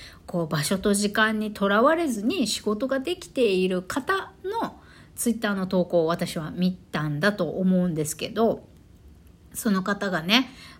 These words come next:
まあ、こういうふうに生活してるけど、あの、自分の思うように百パーセント生きる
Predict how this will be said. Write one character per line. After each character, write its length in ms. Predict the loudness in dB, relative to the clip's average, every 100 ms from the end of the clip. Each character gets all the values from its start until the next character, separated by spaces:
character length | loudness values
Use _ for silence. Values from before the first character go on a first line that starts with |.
| -4
ま 300 | -2 -2 -6
あ、 40 | 0
こ 140 | 4
う 60 | 6
い 60 |
う 80 | 4
ふ 140 | 4
う 60 | 4
に 160 | 2 0
生 220 | 0 0
活 480 | 0 -2 -2 -2 -4
し 160 | -6 -4
て 180 | -2 -2
る 140 | -2
け 160 | -6 -4
ど、 340 | 0 0 -2 -18 -20 -20 -14
あ 100 | -8
の、 540 | -8 -8 -8 -10 -12 -14 -20 -20 -20 -20 -20 -20 -20 -20 -20 -16
自 180 | -6 0
分 300 | 2 4 4
の 340 | 4 2 0 -8 -20 -20 -4
思 340 | 0 2 4
う 80 | 4
よ 200 | 4 0
う 60 | -2
に 300 | -4 -4 -8 -20 -20 -20 -20 -20 -20 -20 -20 -20 -20 -20 -20 -20 -14
百 260 | -10 -8 4
パ 160 | 6
ー 40 | 6
セ 160 | 2
ン 80 | 0
ト 140 | -2
生 120 | -4 0
き 160 | 2
る 300 | 4 2 0